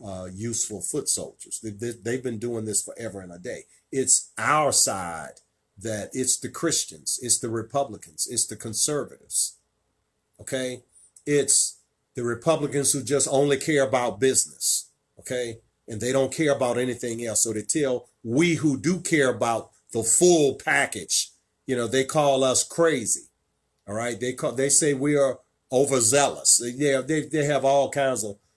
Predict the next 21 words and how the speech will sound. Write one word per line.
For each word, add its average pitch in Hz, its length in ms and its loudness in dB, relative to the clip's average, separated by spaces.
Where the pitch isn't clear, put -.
names 123 640 2
for 92 240 -6
us, - 320 -4
and 120 180 -2
they 117 120 0
fight 151 480 0
us, - 580 0
and 123 180 -2
they 120 120 0
want 127 260 -2
to 131 80 -2
prevent 131 480 0
us 131 500 2
from 110 220 -4
being 123 240 -2
able 113 180 -2
to 110 60 -2
gain 110 340 -4
power, 101 400 -8
all 92 80 -12
right? 110 340 -6